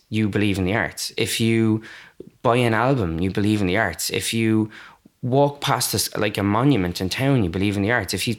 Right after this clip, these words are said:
look at a building and think it looks good, you believe in the arts. Like, it's that you've been s-, they, the,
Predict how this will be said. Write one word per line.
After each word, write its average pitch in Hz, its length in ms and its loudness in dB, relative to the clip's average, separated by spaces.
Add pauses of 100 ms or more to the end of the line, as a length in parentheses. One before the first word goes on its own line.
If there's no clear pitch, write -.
look 143 180 0
at 117 80 -2
a - 20 2
building 117 400 2
and 87 80 -2
think 110 140 -2
it 95 100 -4
looks 143 240 0
good, 80 260 -4
you 95 80 -2
believe 110 280 0
in 98 80 0
the 90 100 0
arts. 110 360 -2
Like, - 180 -6 (460)
it's - 180 -2
that 127 180 0
you've 135 200 2
been 127 160 2
s-, - 220 -4 (580)
they, 113 420 2 (100)
the, 110 100 -4